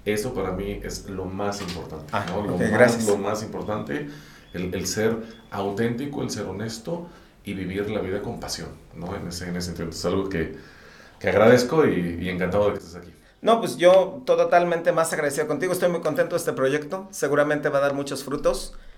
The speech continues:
Speaker 2: y seguramente vas a encontrar lo que estás buscando a través de, de este programa y esa satisfacción personal que, que está generando en
Speaker 1: Al
Speaker 2: ti.
Speaker 1: menos hoy lo encontré.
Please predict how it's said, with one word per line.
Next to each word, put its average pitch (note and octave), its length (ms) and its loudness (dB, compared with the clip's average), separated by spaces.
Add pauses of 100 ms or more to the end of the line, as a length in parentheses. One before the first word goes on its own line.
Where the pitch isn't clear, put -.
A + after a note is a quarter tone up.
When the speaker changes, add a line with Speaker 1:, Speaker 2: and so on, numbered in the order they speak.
(200)
Speaker 2:
y C3 140 -2
seguramente D3 540 2
vas C#3+ 260 0
a A2+ 360 2
encontrar B2+ 540 2
lo C#3 140 0
que C#3+ 60 -8
estás C3 260 -2
buscando C3 400 0
a B2 60 2
través A#2 300 -2
de, A#2+ 300 0 (400)
de A#2+ 160 -2
este C3 220 0
programa C#3+ 800 2
y A#2 240 -2
esa C3 220 0
satisfacción B2 560 -4
personal A#2+ 440 -4
que, A2+ 200 -4
que A#2+ 100 -8
está B2 180 -2
generando A#2+ 380 2
en A2+ 60 0
Speaker 1:
Al A#2+ 60 -2
Speaker 2:
ti. C#3+ 40 -2
Speaker 1:
menos F3+ 180 -2
hoy E3 100 -2
lo D#3 40 2
encontré. E3+ 320 0